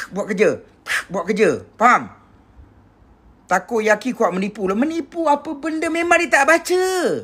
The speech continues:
Dia tak baca, bos. Dia tak baca. Betul tak betul? Kenapa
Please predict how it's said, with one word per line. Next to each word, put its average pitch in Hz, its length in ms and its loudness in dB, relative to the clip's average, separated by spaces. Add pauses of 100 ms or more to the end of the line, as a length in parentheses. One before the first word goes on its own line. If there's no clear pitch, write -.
(540)
Dia 311 80 -4
tak - 160 -2
baca, 339 320 0
bos. 370 560 2 (720)
Dia 330 320 -2
tak 247 240 2
baca. 294 320 4 (160)
Betul 339 240 2
tak 254 160 6
betul? 156 160 6 (480)
Kenapa 320 520 2